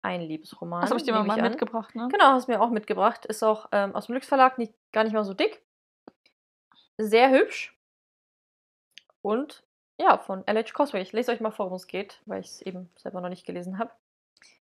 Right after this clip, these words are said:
Speaker 1: „Am klarsten sehe ich meine Träume, wenn ich in deine Augen blicke.“ Als Evelyn den geheimnisvollen Dylan kennenlernt,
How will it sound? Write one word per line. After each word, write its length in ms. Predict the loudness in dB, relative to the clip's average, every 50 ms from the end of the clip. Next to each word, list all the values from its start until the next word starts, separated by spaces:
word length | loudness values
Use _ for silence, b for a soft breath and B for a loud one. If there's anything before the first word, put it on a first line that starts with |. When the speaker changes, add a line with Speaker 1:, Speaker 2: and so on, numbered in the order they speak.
| _ _ _ _ _ _ _ _ _
Speaker 1:
„Am 140 | -6 -6 0
klarsten 480 | 4 8 8 8 8 6 2 -2 -4 -2
sehe 260 | 0 0 2 2 2
ich 140 | 0 -2 -2
meine 240 | 0 0 0 0 -2
Träume, 540 | -2 0 4 4 4 4 4 0 -2 -2 -4 -4
wenn 180 | -2 -2 -2
ich 140 | -2 -4 -8
in 100 | -6 -2
deine 280 | 0 0 2 2 2 2
Augen 300 | 2 2 0 -2 -6 -8
blicke.“ 360 | -10 -8 -8 -10 -10 -10 -14 _ _ _ _ _ _ _ _ _ _ _ _ _ _ _ _ _ _ _ _ _
Als 180 | -6 -4 0 2
Evelyn 480 | 4 6 6 6 6 6 4 4 2
den 140 | 0 -2 0
geheimnisvollen 760 | 0 0 2 2 2 2 2 -2 -2 0 2 2 2 2 2 2
Dylan 300 | 2 2 2 2 0 -2
kennenlernt, 580 | -4 -4 -4 -2 -2 -2 -2 -2 -2 -4 -10